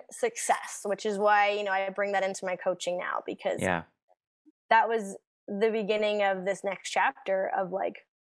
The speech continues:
Speaker 1: who am I? What's my purpose?
Speaker 2: So, uh, and, and as you sit here, unstoppable.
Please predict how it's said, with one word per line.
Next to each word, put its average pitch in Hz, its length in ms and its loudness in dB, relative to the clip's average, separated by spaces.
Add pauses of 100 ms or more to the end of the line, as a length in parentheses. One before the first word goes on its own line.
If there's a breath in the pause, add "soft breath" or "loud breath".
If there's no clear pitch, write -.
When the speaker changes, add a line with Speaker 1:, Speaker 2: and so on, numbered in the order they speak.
(140)
Speaker 1:
who 254 160 2
am 226 220 0
I? 196 560 2
What's 202 300 0
my 190 100 0
purpose? - 680 -6 (540 loud breath)
Speaker 2:
So, 135 440 2 (760)
uh, 147 100 -8 (840)
and, 117 260 4
and 107 260 4
as 98 240 4
you 101 80 -2
sit 101 220 0
here, 90 440 0
unstoppable. 101 800 0